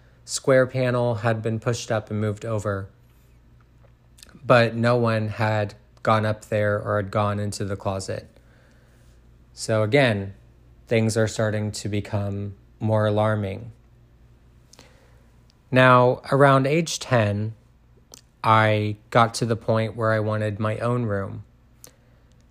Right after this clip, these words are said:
So my parents decided to move me into the middle room. Now, this room is the worst room in that house, in my opinion,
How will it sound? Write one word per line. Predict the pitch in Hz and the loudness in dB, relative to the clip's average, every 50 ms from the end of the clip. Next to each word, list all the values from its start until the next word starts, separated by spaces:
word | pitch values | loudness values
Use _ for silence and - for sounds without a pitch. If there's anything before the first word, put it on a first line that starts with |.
| _ _ | _ _
So | - - - - 123 120 117 117 117 113 113 110 113 110 - - | -10 -4 2 4 4 6 6 4 4 2 0 0 -2 -6 -6 -4
my | 123 117 | -4 -4
parents | 113 - 143 143 139 139 139 131 - - | -2 0 2 2 2 2 0 -2 -6 -6
decided | - 131 113 - 131 123 120 113 120 117 113 - | -6 -6 -2 0 0 0 0 0 -2 -2 -2 -4
to | - 120 | -4 -2
move | 117 113 113 107 | -2 0 -2 -2
me | 117 113 110 110 107 | -2 -4 -4 -4 -6
into | 107 107 107 107 - - 113 110 107 107 | -6 -6 -6 -4 -4 -4 -2 -2 -2 -2
the | 101 104 | -4 -4
middle | 104 117 139 139 131 113 | -2 0 0 0 0 -2
room. | 101 104 101 98 98 107 110 104 - - _ _ _ _ _ _ _ _ - _ _ _ _ _ _ _ _ _ _ _ _ _ _ _ _ | -2 -4 -6 -6 -8 -12 -14 -16 -18 -20 _ _ _ _ _ _ _ _ -20 _ _ _ _ _ _ _ _ _ _ _ _ _ _ _ _
Now, | - 113 113 113 | 0 2 2 4
this | 123 151 156 - - - | 2 2 0 0 -4 -2
room | 131 123 117 117 117 117 113 117 117 117 - _ _ _ _ _ - _ - | 0 0 2 2 0 0 -2 -4 -4 -8 -12 _ _ _ _ _ -20 _ -4
is | 113 113 104 107 | -2 -2 -2 -2
the | - 123 113 | -2 -2 0
worst | 107 113 117 113 107 - - - | 2 2 0 0 0 -2 -6 -4
room | 117 113 110 107 104 104 104 - - | -2 -2 0 0 -2 -4 -6 -8 -6
in | 123 107 | -6 -4
that | 104 107 107 | -4 -4 -4
house, | - - - 110 104 101 98 95 - - - - - - | -8 -6 -4 -4 -2 -2 -4 -6 -8 -10 -10 -12 -12 -8
in | 110 107 | -4 -2
my | 107 104 104 | -2 0 -2
opinion, | 104 101 - 107 104 104 104 104 104 101 101 98 | -4 -4 -4 -4 -4 -2 -4 -4 -4 -4 -6 -8